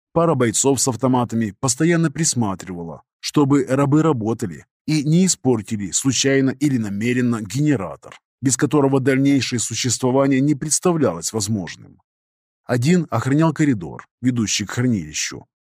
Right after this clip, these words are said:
а остальные бесценно болтались по убежищу, либо дули разбавленный спирт у себя на этаже. Раздача спирта была мерой, на которую полковник согласился, скрипя сердце. Как ни крути,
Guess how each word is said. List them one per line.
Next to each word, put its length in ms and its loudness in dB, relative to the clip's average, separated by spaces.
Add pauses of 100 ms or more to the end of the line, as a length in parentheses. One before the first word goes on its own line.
(120)
а 140 0
остальные 520 4
бесценно 580 2
болтались 520 0
по 120 0
убежищу, 800 -2 (240)
либо 400 2
дули 300 4
разбавленный 640 2
спирт 500 -4
у 100 -8
себя 300 -2
на 160 -8
этаже. 480 -6 (420)
Раздача 480 0
спирта 580 0
была 300 4
мерой, 480 2
на 160 -4
которую 360 2
полковник 460 0
согласился, 840 -2 (160)
скрипя 440 0
сердце. 600 -4 (420)
Как 240 0
ни 80 2
крути, 540 -2